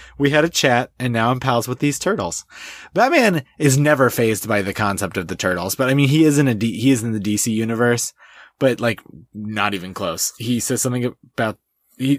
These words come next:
like, at first he thinks they're metahumans. When he finds out they're mutant turtles, nope.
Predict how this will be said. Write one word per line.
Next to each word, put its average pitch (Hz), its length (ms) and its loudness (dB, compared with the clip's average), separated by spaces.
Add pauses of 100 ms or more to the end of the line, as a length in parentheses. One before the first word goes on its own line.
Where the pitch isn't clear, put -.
like, 135 340 0
at 139 100 -2
first 151 180 2
he 147 80 2
thinks 131 220 0
they're 127 100 0
metahumans. 120 680 0
When 117 120 -6
he 107 60 -6
finds 110 280 -4
out 110 120 0
they're 110 120 -4
mutant 107 340 -6
turtles, 101 600 -2
nope. 101 380 -8